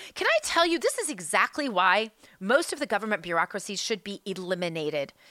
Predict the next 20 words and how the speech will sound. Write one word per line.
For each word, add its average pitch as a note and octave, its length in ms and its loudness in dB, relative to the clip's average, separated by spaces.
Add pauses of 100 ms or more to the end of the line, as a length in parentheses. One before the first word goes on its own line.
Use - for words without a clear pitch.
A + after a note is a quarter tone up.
(120)
If - 120 -6
they F4+ 120 0
have F4+ 140 0
three G#3+ 260 -6
letters B3+ 380 2
in C#4+ 100 2
'em, D4 240 2 (800)
like G3+ 340 2 (960)
D B3 300 -2 (120)
O B3 340 4 (120)
E A#3 520 -2 (920)
or, F#3 540 0 (1200)
uh, A3+ 140 0
I, G#3+ 140 0
I, - 60 -2 (140)
W B3 460 0 (100)
H A3+ 360 0 (120)
O A#3+ 640 2 (200)
or F3 640 -2 (280)
N B3+ 300 -2